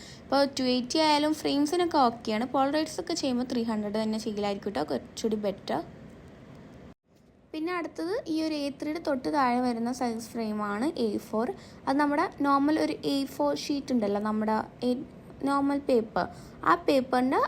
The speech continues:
ആ, വലിപ്പത്തിലാണ് ട്ടോ ഈ ഒരു ഫ്രെയിം വരുന്നതും. ഇതും black and white-ഉം മാത്രമാണ് ഞാൻ, ആ, കൂടുതലും സ്റ്റോക്ക് വെക്കാറ്.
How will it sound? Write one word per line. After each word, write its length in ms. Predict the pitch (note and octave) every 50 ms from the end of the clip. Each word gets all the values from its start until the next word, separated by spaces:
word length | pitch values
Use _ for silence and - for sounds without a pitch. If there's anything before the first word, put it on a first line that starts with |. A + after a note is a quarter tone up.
| - -
ആ, 240 | - B3 A#3 A3+ A3+ A3+
വലിപ്പത്തിലാണ് 720 | A#3 A#3 A#3 A3+ - A3+ A3+ - A#3 A#3 A3 G#3+ G#3 G3+
ട്ടോ 100 | - A#3+
ഈ 200 | B3 B3+ A3+ A3+
ഒരു 140 | A3+ A3+ B3+
ഫ്രെയിം 380 | B3+ - C4 A#3 G#3+ G#3 G#3
വരുന്നതും. 440 | G3+ G3+ G3 G3 G3 G3+ G3 A#3 D#4 E4+ - - - - -
ഇതും 280 | C4 B3 A#3 C4 C4+
black 240 | B3 C4 B3+ B3+ B3 -
and 120 | B3+ B3+
white-ഉം 360 | B3+ B3 A#3+ B3 C#4 C4+ C4 C4
മാത്രമാണ് 480 | B3+ B3 B3 B3+ B3+ - B3 B3 B3
ഞാൻ, 240 | B3+ B3 B3 C4 - - -
ആ, 220 | - A3+ A3 G#3+ G#3
കൂടുതലും 500 | G#3 G#3+ A3+ A3 A3 A3 A3 A3+ A#3 B3
സ്റ്റോക്ക് 460 | B3 - - A#3+ G#3+ G3+ G#3+ G#3+ A3+
വെക്കാറ്. 520 | A3 G#3+ G#3+ - G#3 G3 G3 A3 A3+ E4